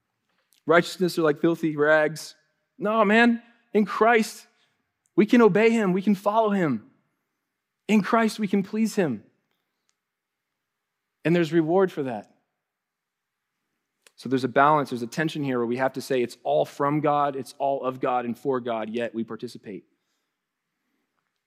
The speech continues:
So what's the good news? After all this bad news, what's the good news? Can we put up the, uh, the chart? I got a chart today. A table, actually. I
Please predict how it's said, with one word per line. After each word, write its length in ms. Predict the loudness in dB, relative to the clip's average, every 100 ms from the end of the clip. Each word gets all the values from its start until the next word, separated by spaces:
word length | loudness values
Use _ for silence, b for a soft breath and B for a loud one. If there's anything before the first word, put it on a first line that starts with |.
| _ _ _ _ _ _ _ _ _ _ _ _ _ _ _ _ _ _ -20 -6
So 420 | 4 6 6 2 0
what's 220 | 0 0
the 100 | 0
good 220 | 2 2
news? 280 | 2 -2 -2
After 240 | -2 2 4
all 160 | 4
this 120 | 4 0
bad 240 | 2 2
news, 200 | 0 -4
what's 160 | -8 -10
the 80 |
good 180 | -4 -2
news? 260 | -2 -6 -10
Can 140 | -6
we 60 | -2
put 160 | 2
up 160 | 0 0
the, 240 | -4 -2
uh, 160 | -4 -8 -18 _ _ _ _ _ _ -16
the 60 |
chart? 440 | -8 0 0 -2 -8 _ _ _ _ -6
I 40 |
got 120 | -4
a 60 | -4
chart 400 | -10 -8 -8 -8
today. 320 | -14 -14 -16 -20 _ _ _ _ _ _ _ _ _ _
A 40 | -18
table, 460 | -4 0 0 0
actually. 360 | -8 -12 -14
I 20 | -16